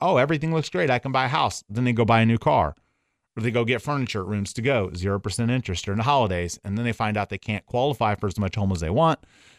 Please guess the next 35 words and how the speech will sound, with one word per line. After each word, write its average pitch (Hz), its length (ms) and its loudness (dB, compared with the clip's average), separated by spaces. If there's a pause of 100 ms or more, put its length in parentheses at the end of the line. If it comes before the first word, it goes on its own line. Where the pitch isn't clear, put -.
because 117 260 2
they 110 100 2
took 107 200 -2
on 107 120 2
too 98 140 0
much 98 260 -2
debt. 98 240 2 (280)
So - 100 -4
if 98 100 0
you're 113 100 2
gonna 160 200 2
buy 151 200 6
a 139 60 4
home 147 180 2
in 139 60 0
twenty 135 320 -2
twenty-two, 123 520 -2
be 113 120 -2
cautious, - 800 -4 (300)
extremely 151 560 -2
cautious 120 420 0
about 101 240 -2
taking 117 300 -2
on 101 260 0
any 117 220 0
debt, 95 320 -4 (320)
and 113 100 0
make 113 160 2
sure - 140 -2
to 110 80 0
talk 113 380 0
to 95 420 0 (320)
your 104 220 2
mortgage 104 360 2
lender. 90 380 -6